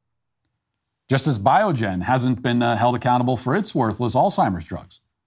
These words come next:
And just as no one in the Sackler family went to prison for lying about the effect, the, uh, addictiveness of opioids. F-, for all those reasons, we can assume Big Pharma and the government will continue to lie to us. If they don't face consequences, they have no reason to change what they're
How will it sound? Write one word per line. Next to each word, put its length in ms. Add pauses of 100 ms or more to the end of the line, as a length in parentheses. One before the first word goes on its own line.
(680)
And 100
just 200
as 240
no 240
one 220
in 120
the 80
Sackler 480
family 340
went 180
to 60
prison 320
for 120
lying 300
about 180
the 80
effect, 420
the, 180
uh, 240
addictiveness 640
of 80
opioids. 680 (1400)
F-, 100
for 120
all 120
those 200
reasons, 480
we 120
can 160
assume 340
Big 140
Pharma 340
and 100
the 40 (100)
government 360 (340)
will 180
continue 800
to 100
lie 300
to 160
us. 380 (640)
If 240
they 80
don't 180
face 180
consequences, 600
they 100
have 140
no 160
reason 300
to 60
change 360
what 140
they're 120